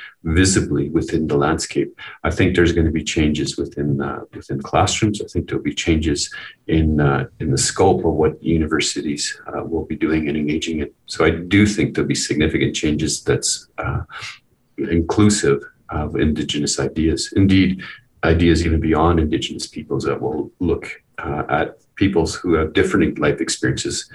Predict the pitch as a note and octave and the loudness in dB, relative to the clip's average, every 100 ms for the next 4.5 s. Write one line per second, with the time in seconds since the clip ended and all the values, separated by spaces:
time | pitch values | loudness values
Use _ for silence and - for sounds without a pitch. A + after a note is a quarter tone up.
0 | - - _ D#2+ D2+ - D#2+ D2 D2+ D2 | -18 -18 _ -4 -2 0 0 2 2 2
1 | D2 D2+ D#2 - - - D#2 - E2 D#2 | 2 2 0 -4 -10 -4 -2 2 2 2
2 | D#2 - - _ _ _ _ _ _ F2 | -2 -8 -20 _ _ _ _ _ _ 0
3 | F2 - G#2+ - - - - - - D#2 | 2 2 0 2 -2 -2 -16 -16 -4 -2
4 | D2+ D2 D2+ D2+ | 0 0 0 -2